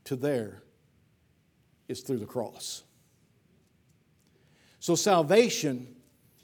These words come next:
is the means to the purpose.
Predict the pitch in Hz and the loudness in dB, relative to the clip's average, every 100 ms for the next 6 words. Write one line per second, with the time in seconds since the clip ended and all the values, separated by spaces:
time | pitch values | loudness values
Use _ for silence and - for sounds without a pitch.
0 | _ - 185 147 156 151 196 202 143 120 | _ 2 4 4 2 2 4 4 2 -2
1 | 123 - - _ _ _ _ _ _ _ | -6 -12 -18 _ _ _ _ _ _ _
2 | - 131 127 143 120 120 - | -6 -6 0 -2 -2 -8 -8